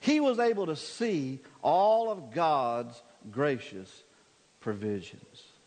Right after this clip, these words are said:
Zechariah said, "It's not by might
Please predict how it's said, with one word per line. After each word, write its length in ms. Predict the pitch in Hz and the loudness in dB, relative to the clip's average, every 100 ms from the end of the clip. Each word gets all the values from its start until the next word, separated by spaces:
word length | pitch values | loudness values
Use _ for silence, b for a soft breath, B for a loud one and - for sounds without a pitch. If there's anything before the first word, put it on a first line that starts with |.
| _ _ _ _ _ _ _ _ _ _ _ _ b b b b b b b b b - | _ _ _ _ _ _ _ _ _ _ _ _ b b b b b b b b b -14
Zechariah 760 | 110 139 139 139 143 180 135 120 | -2 -2 0 0 0 0 -2 -6
said, 360 | - 127 107 | -6 -6 -4
"It's 140 | 117 208 | -8 -2
not 240 | 202 143 | -2 -2
by 140 | 135 131 | -2 -2
might 440 | 131 151 233 220 | 0 0 -2 -6